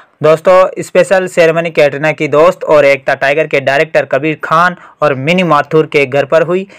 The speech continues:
दोस्तों कैटरीना कैफ कबीर खान के साथ न्यूयॉर्क और एकता टाइगर में काम कर चुकी है।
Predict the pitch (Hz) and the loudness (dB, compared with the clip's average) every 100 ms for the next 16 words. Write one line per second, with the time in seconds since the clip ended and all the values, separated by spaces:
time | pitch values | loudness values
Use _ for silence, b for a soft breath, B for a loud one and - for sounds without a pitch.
0 | B _ - 160 165 185 175 160 156 170 | B _ -2 0 2 0 2 0 0 -4
1 | 170 165 156 156 - 143 147 151 147 151 | -2 2 2 2 -2 -2 -2 -4 -2 -6
2 | 147 151 - 143 135 147 156 - 139 135 | -2 -4 -4 -4 0 0 0 -2 -4 -4
3 | 131 139 135 147 160 156 160 160 147 165 | -4 -4 -2 0 2 0 -2 -4 -2 -4
4 | 127 143 139 165 170 170 | -4 -6 -4 0 2 2